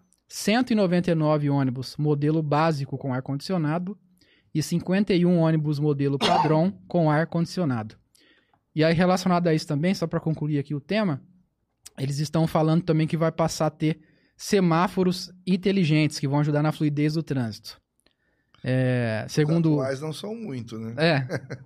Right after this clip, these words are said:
Speaker 2: <laughs>
Speaker 1: Segundo a R P Mob, a diminuição da frota, é, não deve ter impacto no trânsito, uma vez que as mudanças implantadas na cidade visam melhorar a fluidez de ônibus, carros e motos. É, de acordo com o que eles estão falando, né, a instalação desses semáforos inteligentes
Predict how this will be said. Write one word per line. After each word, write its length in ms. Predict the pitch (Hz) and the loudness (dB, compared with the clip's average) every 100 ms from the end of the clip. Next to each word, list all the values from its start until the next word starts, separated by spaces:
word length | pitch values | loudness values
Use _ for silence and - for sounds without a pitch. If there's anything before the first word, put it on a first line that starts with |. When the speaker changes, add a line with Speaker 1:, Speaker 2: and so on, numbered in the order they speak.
| 117 101 | -18 -18
Speaker 2:
<laughs> 760 | - - - - _ _ _ | -20 -20 -20 -20 _ _ _
Speaker 1:
Segundo 440 | - 170 160 190 185 | -2 0 2 4 4
a 80 | |
R 140 | 175 196 | 4 2
P 200 | 190 165 | 2 4
Mob, 480 | 160 190 196 147 160 | 4 4 2 0 0
a 100 | 151 | 0
diminuição 440 | 151 165 160 165 | 2 2 2 0
da 120 | 156 139 | 0 0
frota, 480 | 151 180 185 131 - _ _ _ _ - | 0 0 -2 -6 -8 _ _ _ _ -4
é, 240 | 131 131 | 0 2
não 140 | 160 | 4
deve 200 | 180 180 | 4 4
ter 120 | 180 175 | 2 2
impacto 340 | 175 160 170 | 2 0 2
no 100 | 190 | 0
trânsito, 340 | 185 156 139 156 | 2 2 2 2
uma 140 | 151 | 2
vez 260 | 143 156 156 | 2 0 2
que 60 | |
as 100 | 156 | 0
mudanças 440 | 156 147 143 143 139 | 0 0 0 0 -2
implantadas 540 | 143 147 139 139 135 | -2 -2 -2 -2 -2
na 80 | 139 | -4
cidade 480 | 131 180 160 165 170 | -4 -2 0 0 0
visam 260 | 156 156 156 | 0 0 0
melhorar 460 | 165 185 147 151 | 2 0 2 0
a 40 | 160 | -2
fluidez 420 | 165 147 147 147 | -4 -2 0 0
de 80 | 156 | 2
ônibus, 340 | 147 160 156 | 0 -2 -4
carros 360 | - 139 151 160 | -4 0 0 0
e 40 | |
motos. 520 | 147 107 - - - _ _ _ _ _ _ | -2 -4 -8 -14 -16 _ _ _ _ _ _
É, 200 | 127 120 | -6 -4
de 120 | 131 | -2
acordo 240 | 139 151 151 | 0 -2 0
com 60 | |
o 20 | |
que 60 | 147 | -2
eles 120 | 147 | -2
estão 120 | 151 | -2
falando, 380 | 147 190 180 214 | -2 0 2 2
né, 160 | 202 226 - | 0 -4 -6
a 100 | 147 | -6
instalação 420 | - 156 147 156 | -2 -2 -2 -2
desses 240 | 147 143 | -2 -4
semáforos 520 | - 139 139 139 143 147 | -4 -2 -2 -2 -2 -2
inteligentes 680 | 151 143 135 175 180 - | -4 -4 0 0 -2 -6